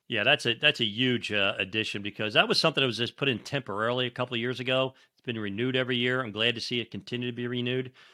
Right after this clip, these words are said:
um, because it, it benefits a lot of folks, right? First of all, you don't have to pay any income tax on your required minimum distribution on that hundred thousand, so it saves you and your family. And then the charities benefit, you know, by receiving that gift every year. So I,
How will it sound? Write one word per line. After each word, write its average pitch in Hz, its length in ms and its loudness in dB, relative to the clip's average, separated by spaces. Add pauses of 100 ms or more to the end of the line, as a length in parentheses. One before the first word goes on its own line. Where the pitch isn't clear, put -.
(200)
um, 107 480 -2
because 117 260 -8
it, 123 140 -8 (160)
it 156 140 -8
benefits 170 340 0
a 117 80 -6
lot 110 240 0
of 107 80 -6
folks, 92 320 -10
right? 117 180 -2
First 139 240 -4
of 127 60 -8
all, 117 80 0
you 120 140 0
don't 123 100 -2
have 120 160 -2
to 113 80 -8
pay 117 140 -6
any 107 180 -2
income 107 240 -8
tax 104 460 -4 (460)
on 110 200 -2
your 107 340 -2
required 110 400 -2
minimum 110 300 -4
distribution 107 600 -6
on 98 100 -6
that 95 140 -2
hundred 98 240 -10
thousand, 95 500 -4 (320)
so - 140 -6
it 101 100 -6
saves 107 340 0
you 110 140 -4
and 104 100 -4
your 113 120 -2
family. 95 520 -4 (300)
And 123 100 -4
then 135 120 0
the 120 80 -2
charities 127 460 2
benefit, 98 500 -4 (180)
you 107 80 -10
know, 98 140 -6
by 95 260 -2 (180)
receiving 110 480 -2
that 90 220 -4
gift - 260 -6
every 92 220 -8
year. 90 180 -8
So 104 280 -4
I, 98 100 -4